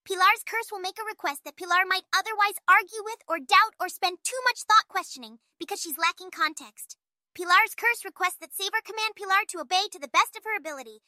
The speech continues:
without questioning the request or spending a lot of energy trying to figure out why her curse is asking this. The suggestion, when it comes, will be that Pilar not hold back her opinions the way she almost always does,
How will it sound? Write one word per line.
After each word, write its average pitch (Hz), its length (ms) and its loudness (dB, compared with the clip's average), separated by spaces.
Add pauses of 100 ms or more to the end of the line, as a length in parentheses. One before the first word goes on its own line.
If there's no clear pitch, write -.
(140)
without 294 300 0
questioning 403 440 -2
the 339 140 -10
request 359 460 -2 (160)
or 294 100 -10
spending 320 300 0
a 254 100 -10
lot 370 320 8
of 440 100 -6
energy 403 300 -6
trying 381 240 -2
to 320 160 -16
figure 349 240 -2
out 311 180 4
why 359 300 6
her 359 80 -8
curse 381 320 -6
is 302 80 -10
asking 247 380 -2
this. - 340 -18 (180)
The 285 80 -14
suggestion, 269 680 -2
when 285 100 -6
it - 140 -12
comes, 381 400 -2 (160)
will 339 80 -10
be 370 160 -8
that 311 180 -2
Pilar 339 400 2
not 370 300 0
hold 349 160 -10
back 349 240 2
her 330 100 -10
opinions 339 460 -14
the 277 80 -14
way 277 80 -12
she - 240 -16
almost 349 420 -2
always 294 320 4
does, 190 300 -16